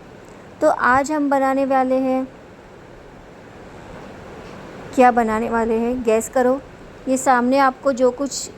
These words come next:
दिख रहा है, उससे गैस करो आप क्या बनाने वाले हैं। आज हम बनाने वाले हैं छोले पैटीज। जी हाँ, छोले पैटीज बनाएंगे आज हम। उसके लिए हमने लिए हैं छोले,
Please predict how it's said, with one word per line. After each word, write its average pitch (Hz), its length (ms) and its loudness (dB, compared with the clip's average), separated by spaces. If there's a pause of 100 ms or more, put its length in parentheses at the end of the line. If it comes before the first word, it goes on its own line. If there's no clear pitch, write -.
(140)
दिख 262 240 -4
रहा 262 200 4
है, 220 200 -2 (480)
उससे 254 240 -2
गैस 247 280 0
करो 285 220 2
आप 269 240 2
क्या 240 160 2
बनाने 233 320 0
वाले 240 260 -2
हैं। 254 220 -4 (2250)
आज 240 340 4
हम 262 180 4
बनाने 233 320 2
वाले 220 220 0
हैं 247 340 -2
छोले 285 420 4
पैटीज। 220 480 0 (480)
जी 254 300 0
हाँ, 254 440 2 (360)
छोले 285 320 4
पैटीज 240 380 2
बनाएंगे 220 520 -2
आज 208 260 -2
हम। 214 240 -8 (3000)
उसके 277 280 2
लिए 269 180 4
हमने 269 340 4
लिए 262 260 0
हैं 269 180 2
छोले, 247 520 2